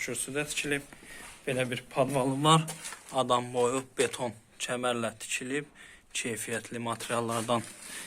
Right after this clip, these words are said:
istifadə olunub tikintisində və təmirində. Sadəcə olaraq evimizin çöl fasad rəngi qalıb, o da vurulub. Alıcılarımıza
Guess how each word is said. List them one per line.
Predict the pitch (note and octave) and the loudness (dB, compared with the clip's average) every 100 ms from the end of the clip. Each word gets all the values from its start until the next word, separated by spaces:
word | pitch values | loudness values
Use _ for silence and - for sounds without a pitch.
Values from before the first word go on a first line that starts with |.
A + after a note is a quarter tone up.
| - | 0
istifadə | - - - B2+ B2+ | 4 4 6 6 6
olunub | B2 B2 A2+ | 2 2 -2
tikintisində | - - A#2 - C3 A#2+ | -2 0 0 -2 0 0
və | A2 A2 | -2 -4
təmirində. | B2 B2 A#2+ B2 B2+ D3+ F#3 - - - - | -2 0 0 -2 2 4 4 0 -16 -18 -4
Sadəcə | - D#3+ D3+ B2+ | 6 10 10 8
olaraq | C3+ C3+ F3 E3+ | 8 10 8 6
evimizin | D3 C3 B2+ A#2+ B2 | 2 2 2 0 0
çöl | - B2 | 0 0
fasad | - B2 C3+ C3 | 0 0 2 2
rəngi | C3 C3 B2+ | 2 2 2
qalıb, | B2+ B2+ B2+ - | 4 4 2 -2
o | C3 | -2
da | B2 | 0
vurulub. | A#2 A#2 A2+ C#3 - - - - - | 0 2 2 0 -2 -12 -10 -8 0
Alıcılarımıza | B2+ A#2 A#2 A#2 A#2 A2+ B2+ | 2 4 2 2 2 2 2